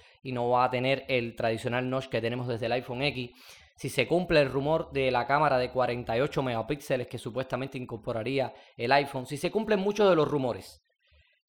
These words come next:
que, que hemos venido escuchando durante algún tiempo,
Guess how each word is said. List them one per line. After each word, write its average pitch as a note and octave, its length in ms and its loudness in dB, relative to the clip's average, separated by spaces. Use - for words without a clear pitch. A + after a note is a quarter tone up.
que, C3+ 440 2
que D#3 60 2
hemos F3+ 140 4
venido D#3+ 240 2
escuchando C3+ 680 -2
durante C3 300 2
algún D3 240 -2
tiempo, F#3 320 -2